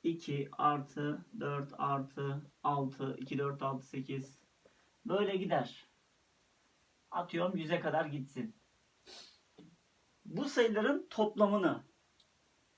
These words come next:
biz şey yapabilir miyiz? Bulabilir miyiz?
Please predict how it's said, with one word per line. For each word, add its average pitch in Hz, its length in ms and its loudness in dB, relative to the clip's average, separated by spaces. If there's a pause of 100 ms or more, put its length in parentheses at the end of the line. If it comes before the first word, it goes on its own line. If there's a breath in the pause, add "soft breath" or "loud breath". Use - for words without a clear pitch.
(2500 loud breath)
biz 226 240 2
şey 226 100 6
yapabilir 220 340 4
miyiz? 165 280 0
Bulabilir 190 340 6
miyiz? - 420 -2